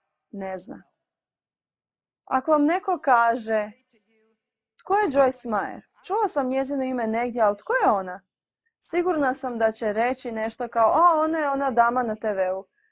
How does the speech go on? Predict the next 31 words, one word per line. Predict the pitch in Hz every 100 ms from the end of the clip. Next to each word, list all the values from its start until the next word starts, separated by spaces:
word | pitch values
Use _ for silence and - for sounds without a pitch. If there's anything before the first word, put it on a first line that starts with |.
| _ _ _ _ _ _ _ _ -
Ili, | 277 269 262
„To | 320
je | 330
ona | 330 320
dama | 285 285
na | 285 262
T | 269
V-u | 254 262 262
koja | 262
je | 254
podučava | 247 240 240 262 233
Bibliju, | 233 220 226
znaš, | 233 330 330
ona | 269 247
posebnim | 240 247 240 254 233 220
glasom.” | 214 180 196 - 190 - _ _ _ _ _ _ _ _ _ _ _ _ _ _ _ _ _ _ _ _ _ _ _
I | - 240
u | 254
suštini, | 269 247 - 269 285 349 381 _ _
rekli | - 240 240 277
biste, | 254 247 - 247 233 226 _ 214 233 _ _ _ _ _ _ _ _ _ _ _ _ _ _ _ -
oni | 254 320
bi | 320
izgovorili | 277 226 254 254 269 294 269
moje | 247 262 269
ime | 285 254
i | 233
vi | 269
biste | 262 247 262
im | 240
rekli, | 233 233 254 254